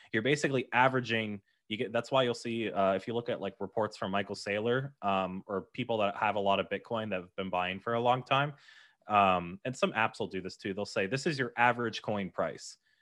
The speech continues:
And basically, so what you're doing is if you buy it as many times as you can, you're averaging in to where the average price is usually a little lower than, you know, unless you're always buying as it's,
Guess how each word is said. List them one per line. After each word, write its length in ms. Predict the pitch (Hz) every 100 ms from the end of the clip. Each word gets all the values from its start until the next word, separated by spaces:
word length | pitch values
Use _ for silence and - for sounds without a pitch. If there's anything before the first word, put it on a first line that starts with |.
| _ -
And 120 | 123
basically, 400 | 156 175 151 143
so 140 | 139
what 160 | 143 143
you're 100 | 120
doing 300 | 123 147 131
is 160 | 113 120
if 120 | 123
you 100 | 127
buy 260 | 113 139
it 180 | 135 123
as 200 | 107 101
many 180 | 117 117
times 320 | 113 117 110
as 140 | 110 104
you 80 | 101
can, 260 | 135 127
you're 200 | 104 104
averaging 560 | 110 120 120 104 101 101
in 380 | 117 120 98 95 _ - _
to 100 | 120
where 180 | 107 104
the 160 | 113 -
average 420 | 143 143 117 -
price 300 | 113 107 -
is 140 | 95
usually 400 | 110 110 107 98
a 80 | 98
little 300 | 104 104 92
lower 380 | 101 110 98 95
than, 360 | 92 92 90 87 _ _ _
you 60 | 95
know, 100 | 92
unless 320 | 101 107 -
you're 140 | 95 85
always 300 | 95 95 -
buying 380 | 92 90 87 90
as 200 | 92 -
it's, 320 | 80 -